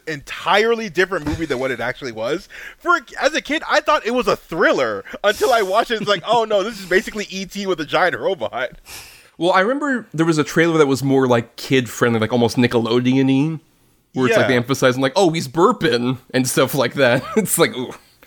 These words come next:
Speaker 1: No, for you, for, like, that trailer, it was like, "Oh, this is a Twilight Zone episode," essentially. <laughs>
Speaker 2: Yeah, they did not know how to sell that movie whatsoever, um, which is a shame, 'cause it's amazing, and obviously one of my favorite movies, and I got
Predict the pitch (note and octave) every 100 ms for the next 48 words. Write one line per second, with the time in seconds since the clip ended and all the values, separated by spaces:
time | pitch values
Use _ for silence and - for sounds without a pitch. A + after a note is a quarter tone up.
0 | _ _ _ _ _ _ G#3+ F#3+ G3 G3
1 | C4+ A#3 G3+ A3+ A#3+ A3+ G3+ G3 E3 D#3
2 | F3+ E3+ G#3+ B3 A3+ A3 A3 F#3+ - E3+
3 | D3+ A3+ G#3+ D#3+ - D3+ F3 F3 D3 B2+
4 | B2+ A#2 A2+ A#2+ B2+ A2 A#2 A#2+ D3 C3
5 | G#2+ G2 G2 - - F4+ - - - -
6 | - - - F#5 - - _ - B2+ A#2
7 | - - C#3 C#3+ D#3 D#3 D3+ C#3+ B2 -
8 | A2 G#2+ A2 G#2 D#2+ F#2+ _ G#2+ - G2
9 | E2 - - _ _ _ _ - G#2+ G2+
10 | G2 G2+ A#2 A#2+ A#2+ C3 A2 G#2 A#2 G#2+
11 | - A2+ A#2 A#2 G2+ F#2+ G#2 - - A#2
12 | A2 - A2 A2+ A2 G#2 A2+ G#2+ A#2 A#2
13 | A2+ G#2+ A#2 A2 A2+ A2 -